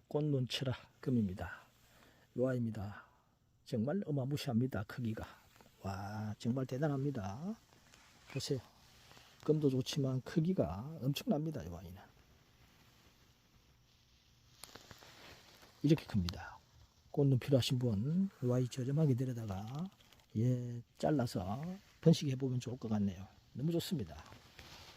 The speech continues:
강추드립니다. 높이도 좋고, 금도 좋고, 크기도 이렇게 큽니다. 하, 참네. 가성비 너무 좋습니다.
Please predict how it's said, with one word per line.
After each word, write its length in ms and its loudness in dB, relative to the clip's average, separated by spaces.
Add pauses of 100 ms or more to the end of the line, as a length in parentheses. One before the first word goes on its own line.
(120)
강추드립니다. 1200 -2 (1600)
높이도 380 -2
좋고, 720 -2 (340)
금도 280 4
좋고, 260 2
크기도 420 2 (1600)
이렇게 200 -2
큽니다. 400 0
하, 520 -6
참네. 500 -8 (1300)
가성비 480 6
너무 160 -2
좋습니다. 920 0